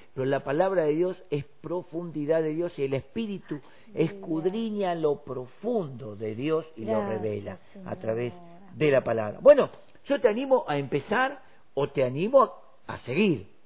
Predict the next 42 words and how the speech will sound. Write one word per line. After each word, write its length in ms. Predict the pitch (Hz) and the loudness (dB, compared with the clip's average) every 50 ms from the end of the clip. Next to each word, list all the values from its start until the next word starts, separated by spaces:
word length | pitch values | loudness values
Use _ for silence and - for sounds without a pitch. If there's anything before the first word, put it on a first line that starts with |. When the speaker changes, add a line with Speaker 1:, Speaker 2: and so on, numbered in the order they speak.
| - - - - | -20 -20 -16 -12
Speaker 1:
Donde 260 | - 117 123 123 120 - | -8 -6 -4 -2 -2 -2
te 120 | - 127 | -2 0
quedaste, 540 | - 185 214 240 247 233 226 226 208 202 208 | 4 6 8 8 8 6 4 2 0 0 0
Speaker 2:
Amén. 420 | 214 208 208 202 196 196 190 185 | -2 -6 -8 -10 -12 -12 -10 -8
Speaker 1:
levántate, 680 | - 110 131 160 175 180 240 233 240 233 - 220 214 202 | -4 0 2 2 2 4 4 4 4 6 6 6 6 6
Speaker 2:
Sí, 40 | 202 | 4
Señor. 420 | - - - - - 185 180 180 - - - - - - - - - - - - - - - - | -2 -14 -16 -18 -18 -18 -20 -20 -20 -20 -20 -20 -20 -20 -20 -20 -20 -20 -20 -20 -20 -20 -12 -4
Speaker 1:
que 360 | - 143 131 135 131 131 131 127 | 0 2 4 4 4 4 2 2
la 160 | 127 127 123 | 2 2 2
dirección 800 | 120 131 131 131 139 - - - 196 202 208 202 196 185 175 170 - - - - - | 0 0 0 0 0 0 2 4 4 4 4 4 0 -2 -4 -10 -14 -20 -20 -12 -4
del 220 | 135 143 135 131 | 0 2 2 2
Espíritu, 600 | 135 - - - 240 220 196 185 160 175 160 147 | 0 -2 -2 -2 -2 -2 -2 -2 -4 -6 -2 0
la 120 | 139 135 | 2 2
dirección 600 | 123 131 131 131 131 120 - - 196 208 208 196 165 | 2 2 2 0 0 2 4 4 4 6 4 2 2
del 180 | 156 143 135 | 0 0 0
Señor 380 | - 156 151 170 196 214 208 151 - - - - - | 0 -2 0 0 0 -2 -2 -4 -8 -20 -20 -10 -4
te 120 | - 135 139 | -2 0 2
marque 480 | 160 208 220 214 - - 185 165 143 - - - - - - | 4 4 4 4 2 0 0 0 -2 -6 -12 -20 -20 -10 -2
la 200 | - 143 139 143 | 2 2 4 4
distancia 680 | 139 147 - - 269 269 294 285 - 208 220 208 185 - - - - - - | 2 0 2 4 4 4 4 2 -2 0 0 0 -2 -4 -14 -20 -20 -20 -14
y 160 | - 120 127 131 | -4 0 0 0
empezá 760 | 131 123 - 131 120 113 - - 190 190 196 196 190 - - | 0 -2 -4 -6 -8 -2 2 4 4 4 4 2 0 -2 -4
a 160 | - 131 127 | -6 -6 -6
caminar 680 | - - 120 117 113 127 123 156 175 185 180 165 - - | -6 -6 -6 -6 -6 -6 -2 0 0 2 2 0 -2 -4
en 120 | - 131 123 | -6 -4 -2
la 100 | 120 113 - | -2 -4 -4
palabra 520 | - 110 127 147 165 165 160 151 151 147 135 127 | -4 -4 -2 0 0 0 2 2 2 2 2 2
y 80 | 123 120 | 0 -2
en 80 | 117 113 | -2 -4
el 80 | 107 | -4
Speaker 2:
Amén. 140 | 101 98 95 | -6 -6 -8
Speaker 1:
Espíritu, 460 | - - 156 147 135 120 107 107 98 - | -6 -4 -4 -2 -2 -4 -6 -10 -12 -14
Speaker 2:
Sí, 60 | 220 | -14
Speaker 1:
en 320 | 208 190 180 180 175 110 110 | -14 -14 -14 -14 -10 -8 -6
la 80 | 113 | -6
Speaker 2:
gracias, 60 | 107 | -6
Speaker 1:
palabra 580 | - 110 107 123 147 156 160 156 156 147 147 139 | -6 -6 -2 0 0 0 0 0 0 -2 -2 -2
y 160 | 135 127 123 | -4 -4 -6
en 100 | 113 107 | -6 -6
el 80 | 107 101 | -8 -8
Speaker 2:
Jesús. 140 | 101 98 - | -10 -12 -8
Speaker 1:
Espíritu. 500 | - 151 147 135 117 113 104 101 - | -6 -4 -4 -4 -6 -8 -14 -16 -20